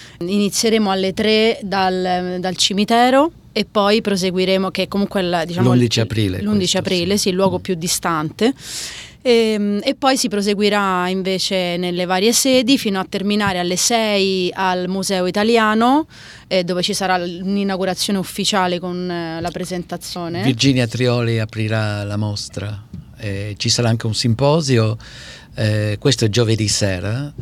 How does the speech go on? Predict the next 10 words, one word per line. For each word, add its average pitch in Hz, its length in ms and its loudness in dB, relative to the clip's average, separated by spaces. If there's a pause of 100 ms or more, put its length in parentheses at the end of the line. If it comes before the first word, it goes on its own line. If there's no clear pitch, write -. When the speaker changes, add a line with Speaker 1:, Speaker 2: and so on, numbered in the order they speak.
(420)
Speaker 2:
eh, 110 360 0
venerdì 120 600 2
durante 113 360 2
il 107 100 0
giorno 123 400 2
ci 113 140 -2
saranno 107 420 0
una 104 180 -2
serie 104 480 0
di 101 440 -4